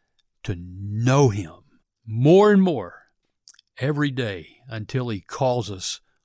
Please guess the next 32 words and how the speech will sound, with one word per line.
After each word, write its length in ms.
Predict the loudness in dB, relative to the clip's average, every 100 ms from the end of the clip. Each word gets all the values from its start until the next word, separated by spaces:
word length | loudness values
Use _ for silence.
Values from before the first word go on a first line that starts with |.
| _
home. 380 | -8 -8 -8 -20 _ _ _ _
Lord, 360 | -2 2 2 2
your 180 | -2
goodness 520 | 0 -2 -2 -4 -6 -6
and 120 | -6
your 200 | -4 -4
mercy 680 | -2 -2 -4 -6 -10 -16 _ _ _ _ _
truly 460 | 0 4 4 2
do 200 | 2 2
follow 500 | 2 -2 -2 -2 -4
us 180 | -6 -6
all 220 | -4 -4
the 120 | -4 -6
days 680 | -8 -8 -10 -10 -12 -16 _ _ _ _ _ -14
of 120 | -12
our 160 | -12
life. 540 | -12 -14 -18 -20 -20 _ _ _ _ _ -12
And 140 | -8
oh, 260 | -2 0 2
the 120 | 0
things 460 | -2 -2 0 -2 -4
that 160 | -8
you 560 | -8 -6 -4 -2 -2 -4 -2
are 240 | 0 0
just 640 | -4 -4 -2 -4 -8 -14 _ _ _ _ _
waiting 960 | _ -12 -2 2 6 6 4 0 -2 0
to 220 | 0 2
reveal 800 | 2 0 -2 -4 2 4 4 2
to 300 | 0 0 0
us 200 | -4 -6
about 420 | -6 -6 -6 -8
yourself 680 | -8 -6 -8 -12 -18 -20